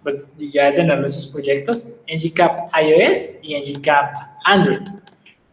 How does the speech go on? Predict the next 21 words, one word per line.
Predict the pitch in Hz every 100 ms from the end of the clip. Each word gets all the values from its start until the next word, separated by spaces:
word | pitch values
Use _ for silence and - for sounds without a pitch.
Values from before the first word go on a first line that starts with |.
| _ _ _
Y | 180
si | 165
queremos | 170 165 175 185 -
compilar, | 233 226 226 196 151 147 294 - - -
literalmente | - 170 156 143 151 175 170 233
tenemos | 190 139 131
que | 170
hacer | 135 131
es | 135 - - - _
N | 165 165
G | -
cap | 170 160 - -
Open | 170 165 170 175
Android | 156 165 196 - - -
y | 190
nos | 180 165 160
va | 151
a | 151
abrir | 170 214 254 - -
Android | 135 131 135 135
Studio. | - 214 190 -